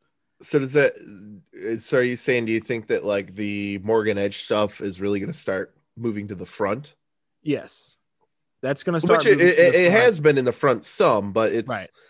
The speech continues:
Speaker 2: And we know John Henry cares about that,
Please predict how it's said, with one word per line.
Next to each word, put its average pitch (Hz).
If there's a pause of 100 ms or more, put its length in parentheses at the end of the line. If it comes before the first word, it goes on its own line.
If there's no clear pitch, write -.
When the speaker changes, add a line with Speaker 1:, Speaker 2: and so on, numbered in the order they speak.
(800)
Speaker 2:
And 143 (120)
we 165
know 185
John 165
Henry 160
cares 202
about 110
that, 104